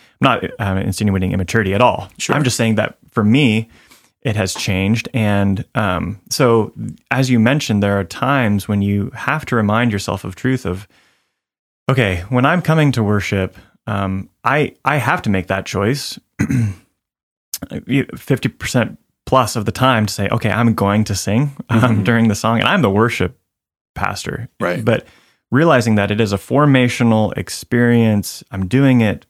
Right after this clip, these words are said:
Speaker 1: because I love God, um, 'cause I want to remind people of truth, <clears throat> um, and I want my own spirit to be formed in that. But there are people who I know who love Jesus, and they've told me, man, when they come to the,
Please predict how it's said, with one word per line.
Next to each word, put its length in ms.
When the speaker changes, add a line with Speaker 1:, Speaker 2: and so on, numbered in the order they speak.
Speaker 1:
because 240
I 80
love 460
God, 560
um, 240
'cause 140
I 80
want 380
to 80
remind 360
people 320
of 140
truth, 640
<clears throat> 100
um, 220
and 80
I 60
want 220
my 140
own 360
spirit 400
to 60
be 120
formed 360
in 100
that. 240
But 240
there 160
are 40
people 300
who 100
I 100
know 360
who 120
love 720
Jesus, 520
and 320
they've 260
told 220
me, 160
man, 220
when 100
they 220
come 180
to 80
the, 140